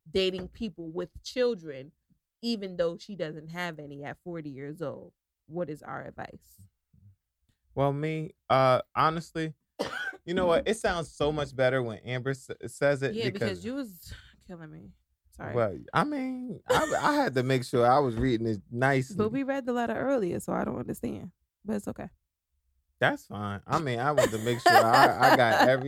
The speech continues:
Speaker 1: <laughs>
Speaker 2: detail out there.
Speaker 1: Clearly.
Speaker 2: But nonetheless, um, I feel, I, like, honestly, she,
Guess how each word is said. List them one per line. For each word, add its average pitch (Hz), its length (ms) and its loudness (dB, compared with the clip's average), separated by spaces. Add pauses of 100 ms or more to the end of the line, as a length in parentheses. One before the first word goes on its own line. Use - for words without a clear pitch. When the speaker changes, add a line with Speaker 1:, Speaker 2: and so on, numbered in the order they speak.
Speaker 1:
<laughs> 113 60 -6
Speaker 2:
detail 131 480 -4
out 110 220 -4
there. 107 80 -8
Speaker 1:
Clearly. 170 280 2
Speaker 2:
But 170 120 0
nonetheless, 110 400 -6 (520)
um, 123 600 2 (2500)
I 131 180 2 (160)
feel, 143 180 -4 (140)
I, 165 120 2
like, 165 260 0 (340)
honestly, 185 500 0 (220)
she, 202 320 -8